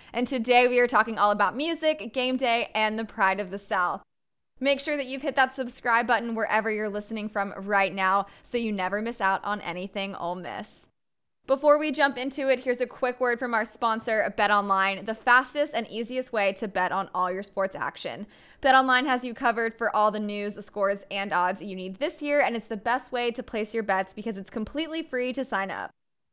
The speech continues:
Head over to bet online dot A G to get started. BetOnline, your online sportsbook experts. Let's jump into it. I'm so excited to have here with me today our Associate Director of Bands, Randy Dale, who has been an instrumental part in making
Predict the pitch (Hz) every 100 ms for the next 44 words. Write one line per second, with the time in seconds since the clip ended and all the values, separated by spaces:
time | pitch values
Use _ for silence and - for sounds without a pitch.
0 | _ - 269 269 285 269 240 240 262 262
1 | 233 233 240 214 220 202 214 233 226 226
2 | 240 208 190 - 208 202 226 269 220 202
3 | 196 196 190 185 196 233 208 - 185 180
4 | 226 247 - 180 - - 123 - - 98
5 | 95 - - - _ _ _ _ _ _
6 | _ _ _ - 262 285 285 320 302 285
7 | 285 285 262 254 233 240 - 254 240 254
8 | 269 220 220 220 220 - - 254 226 214
9 | 208 208 220 214 202 214 214 208 208 190
10 | 185 185 185 202 - 208 214 226 202 208
11 | 196 208 190 185 180 180 208 208 233 277
12 | 269 240 233 240 247 214 214 220 208 196
13 | - 262 262 269 247 240 240 214 196 190
14 | 208 196 190 202 190